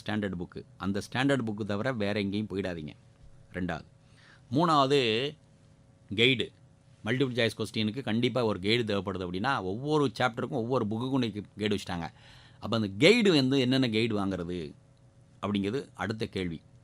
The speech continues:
இன்னைக்கு போட்டித் தேர்வுகளை போற மக்கள் நிறைய பேர் இருந்துச்சுன்னா, நம்ம கைடு மட்டும் படிச்சுட்டு நம்ம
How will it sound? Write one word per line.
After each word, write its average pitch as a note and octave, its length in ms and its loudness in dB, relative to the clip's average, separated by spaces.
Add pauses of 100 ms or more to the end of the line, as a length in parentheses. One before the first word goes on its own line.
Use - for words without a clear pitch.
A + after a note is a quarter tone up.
(520)
இன்னைக்கு A#2+ 340 -4
போட்டித் D3+ 300 0
தேர்வுகளை A#2 440 2
போற A#2 420 0
மக்கள் A#2 300 0
நிறைய A#2 220 0
பேர் A#2 140 -4
இருந்துச்சுன்னா, A2 120 -6
நம்ம B2 180 -2
கைடு A#2 260 2
மட்டும் A#2 260 -2
படிச்சுட்டு A2+ 460 -2
நம்ம G#2 280 -2